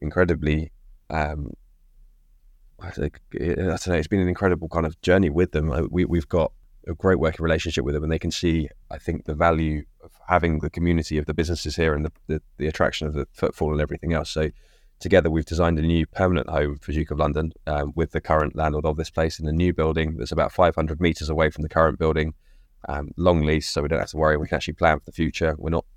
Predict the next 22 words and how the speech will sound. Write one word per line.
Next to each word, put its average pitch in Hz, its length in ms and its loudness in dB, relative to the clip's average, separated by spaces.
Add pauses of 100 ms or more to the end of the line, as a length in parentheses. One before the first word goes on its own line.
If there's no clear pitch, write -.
(140)
no 82 140 0
longer 82 300 0
on 80 100 0
a 78 40 -8
three-month 80 500 -2
rolling 78 280 2
term, 80 260 0
which 82 140 -8
has 71 100 -8
caused 78 320 -2
many 80 220 0
a 71 40 -2
sleepless 76 400 -8
nights 82 240 0
over 76 140 0
the 76 60 0
last 73 320 -2
four 78 160 -4
or - 20 -4
five 76 240 -4
years. 80 300 -2 (380)
So, 78 280 -2